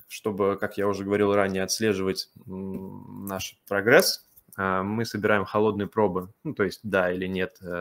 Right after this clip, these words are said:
относительно самостоятельности приветствия. Если ребенок сам, а, в необходимый момент, э, написал "Привет, здравствуйте" или либо любую д-, другую альтернативную форму,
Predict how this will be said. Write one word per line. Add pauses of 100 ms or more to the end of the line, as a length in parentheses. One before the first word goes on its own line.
(140)
относительно
самостоятельности
приветствия. (380)
Если
ребенок
сам,
а,
в
необходимый
момент,
э,
написал
"Привет,
здравствуйте"
или
либо
любую
д-,
другую
альтернативную
форму,